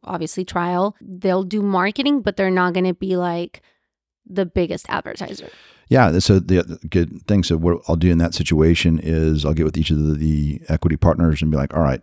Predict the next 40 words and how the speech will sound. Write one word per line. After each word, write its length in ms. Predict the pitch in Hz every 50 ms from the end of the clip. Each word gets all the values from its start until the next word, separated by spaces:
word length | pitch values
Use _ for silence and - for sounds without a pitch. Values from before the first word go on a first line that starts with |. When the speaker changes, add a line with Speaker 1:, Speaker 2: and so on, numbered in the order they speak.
| _ - _
Speaker 2:
of 140 | 92 87 82
those 160 | 92 87 80
five 260 | - - 78 - -
things, 380 | - - 85 71 69 71 76 - -
rate 340 | - 76 80 82 78 - -
them 120 | 85 82
in 120 | 78 76 76
order 260 | - 80 78 76 76
of 140 | 73 71 69
things 320 | - - 85 78 85 82 73
like 240 | 76 71 - - _ _
you 140 | - 85 80
wake 240 | 78 80 76 - -
up, 260 | 85 82 80 - _ _ _ -
love, 480 | 80 78 76 78 76 76 73 - - - _
enjoy. 560 | - 78 78 71 82 78 76 78 85 90 87 - _ _ _ _ _ _ _ _ _ _ _ _ _ _ _ _ _ _ _ _ _
What 180 | - 80 76 73
makes 220 | 82 87 - -
money? 300 | 92 85 82 82 82 82 76
What 120 | - 76 76
do 60 | 78
you 60 | 78
enjoy 220 | 80 78 80 82
doing? 300 | 78 73 80 76 73 71 69
What 120 | 69 -
can 80 | - 80
you 60 | 73
be 80 | 71 71
the 80 | 69
best 220 | 67 64 64 - -
at?" 80 | -
Right. 160 | - 69 76 - - - - - - - - - - - - - - _ _ _ -
And 120 | 104 110
then 100 | 104 95
based 280 | 80 110 113 123 123 -
on 120 | 110 98
that, 100 | 92 87
I'm 100 | 87 87
like, 160 | 82 80 80
"Okay, 300 | 85 87 - 80 73 76